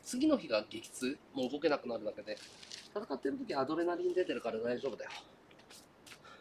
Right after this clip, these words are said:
むしろ気持ちいいぐらいだね。アイテムありがとう。アドレナリンっていうのは戦う物質で、怒る時に出る物質。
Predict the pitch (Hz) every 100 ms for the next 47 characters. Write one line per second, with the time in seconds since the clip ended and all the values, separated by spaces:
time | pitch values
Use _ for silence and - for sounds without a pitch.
0 | - - - - - - - 190 208 170
1 | 131 180 190 190 - 202 190 170 101 -
2 | - - - - - - - - - 262
3 | 190 139 123 117 - - - - - -
4 | - - - - - - - - - -
5 | - - - - - - - - - -
6 | - - - - - - - - - -
7 | - - - - - - - - - -
8 | - - - - - - 156 185 196 185
9 | 180 170 170 139 110 - 175 170 165 151
10 | 143 - 139 101 - 160 - - - 113
11 | 110 107 104 101 - -